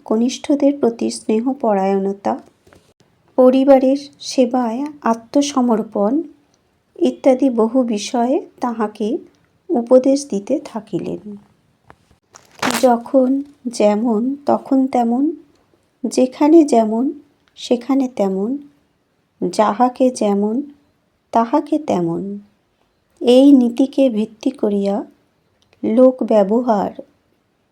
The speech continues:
পরিবারের প্রত্যেকের রুচি, স্বভাব ও প্রয়োজন অনুযায়ী তাহার সহিত আদান প্রদান, নৌকায় বা গাড়িতে যাইবার সময়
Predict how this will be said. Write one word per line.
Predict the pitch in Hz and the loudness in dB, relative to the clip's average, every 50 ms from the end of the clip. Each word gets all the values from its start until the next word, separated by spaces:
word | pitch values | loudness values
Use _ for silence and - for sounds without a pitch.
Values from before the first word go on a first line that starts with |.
| _ _ _ _ _ | _ _ _ _ _
পরিবারের | _ - 240 226 233 233 233 233 233 240 233 233 233 233 - | _ 0 2 2 2 4 4 4 4 4 0 0 -2 -4 -2
প্রত্যেকের | - 233 233 - _ _ - 269 269 - 269 254 247 220 | -2 -2 -2 -4 _ _ -2 -2 -2 0 0 0 0 0
রুচি, | 214 226 233 - - - 226 220 220 233 285 - _ _ _ _ _ _ _ _ _ _ _ _ | -2 -4 -6 -8 -8 -8 -6 -6 -6 -8 -10 -12 _ _ _ _ _ _ _ _ _ _ _ _
স্বভাব | - - - 233 226 220 226 233 247 240 240 240 233 - - - | -20 -2 2 4 4 4 2 -2 -2 -2 -2 -2 -6 -10 -8 -6
ও | 220 220 214 - _ | -6 -6 -6 -8 _
প্রয়োজন | - - 220 220 226 233 233 233 - 269 269 269 254 | -4 -2 0 2 2 2 0 2 0 0 0 2 0
অনুযায়ী | 220 196 202 202 202 - 208 202 214 285 359 - - _ _ _ _ _ _ _ _ _ _ _ _ _ _ | 0 -2 -2 -4 0 2 2 2 2 0 -4 -6 -10 _ _ _ _ _ _ _ _ _ _ _ _ _ _
তাহার | - 220 233 233 254 240 | 0 0 0 0 -2 -6
সহিত | - - 254 254 254 247 240 233 - - | -4 -4 -4 -2 -2 -4 -4 -4 -6 -4
আদান | - - 196 190 - 226 226 240 247 | 0 0 0 0 0 -2 -2 -2 -2
প্রদান, | 240 247 240 233 240 240 240 262 294 349 - - _ _ _ _ _ _ _ _ _ _ _ _ _ _ _ _ 220 | -2 -2 -2 2 2 2 2 2 0 -4 -6 -12 _ _ _ _ _ _ _ _ _ _ _ _ _ _ _ _ -4
নৌকায় | 214 226 233 240 254 254 254 - 269 269 320 392 - - _ _ _ _ | 0 2 2 2 2 0 0 0 0 2 0 -2 -6 -12 _ _ _ _
বা | 226 208 220 220 220 | -4 0 0 0 0
গাড়িতে | 214 214 202 196 202 220 226 - 254 233 | 2 0 0 0 0 -4 -6 -6 -6 -2
যাইবার | 233 208 190 190 202 196 254 262 | 0 0 0 0 -2 -4 -6 -8
সময় | - - - 220 202 190 196 233 339 | -8 -8 -6 -6 -4 -4 -2 -4 -4